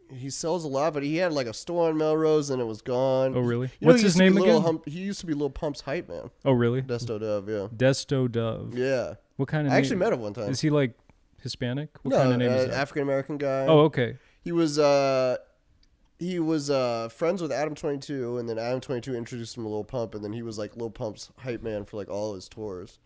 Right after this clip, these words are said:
Speaker 2: Oh, really?
Speaker 1: Like, when
Speaker 2: That's
Speaker 1: I saw
Speaker 2: crazy.
Speaker 1: Lil Pump, he was, like, on stage and shit.
Speaker 2: Yeah.
Speaker 1: And, um, yeah, he's, he, he was in a lot of stuff. He was in the Musty video for Shoreline Mafia.
Speaker 2: Oh, wow.
Speaker 1: Yeah, he's, he's a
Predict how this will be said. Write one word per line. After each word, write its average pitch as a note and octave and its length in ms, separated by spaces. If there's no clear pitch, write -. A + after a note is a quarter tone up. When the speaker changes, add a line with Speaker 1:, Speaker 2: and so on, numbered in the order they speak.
Speaker 2:
Oh, C#3+ 80
really? B2+ 360
Speaker 1:
Like, B2 120
when B2+ 100
Speaker 2:
That's B2+ 140
Speaker 1:
I B2 40
saw B2 120
Speaker 2:
crazy. A#2 100
Speaker 1:
Lil A2 140
Pump, G#2 300
he A2 120
was, G2 180
like, G2 160
on F#2 160
stage G2+ 420
and G2 120
shit. E2 340
Speaker 2:
Yeah. A#2+ 220
Speaker 1:
And, G2+ 260
um, E2 460
yeah, B2+ 160
he's, D#3+ 280
he, F3+ 260
he D3 80
was A3+ 100
in A#3 80
a C3+ 60
lot B2+ 160
of C3 80
stuff. A2+ 160
He D3+ 60
was F#3 120
in D#3 80
the B2+ 60
Musty A#2 400
video D#3+ 420
for C#3 160
Shoreline C3+ 460
Mafia. C#3+ 640
Speaker 2:
Oh, B2 120
wow. A2+ 300
Speaker 1:
Yeah, A2 320
he's, G2 180
he's A2 260
a C#2 180